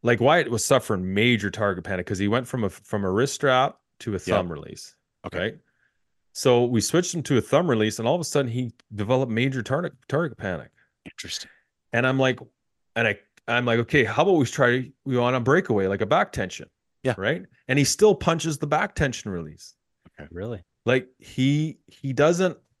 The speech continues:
Speaker 1: we're t-, I'm trying to get him to understand, like, so my, uh, so I've gone through with him and I've sh-, I've sh-, showed him my,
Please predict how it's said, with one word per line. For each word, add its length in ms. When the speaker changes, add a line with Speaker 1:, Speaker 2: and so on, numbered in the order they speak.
Speaker 1:
we're 120
t-, 180
I'm 140
trying 280
to 80
get 260
him 140
to 240
understand, 640
like, 120
so 200
my, 280
uh, 140
so 180
I've 140
gone 220
through 200
with 120
him 160
and 120
I've 140
sh-, 220
I've 140
sh-, 140
showed 340
him 80
my, 320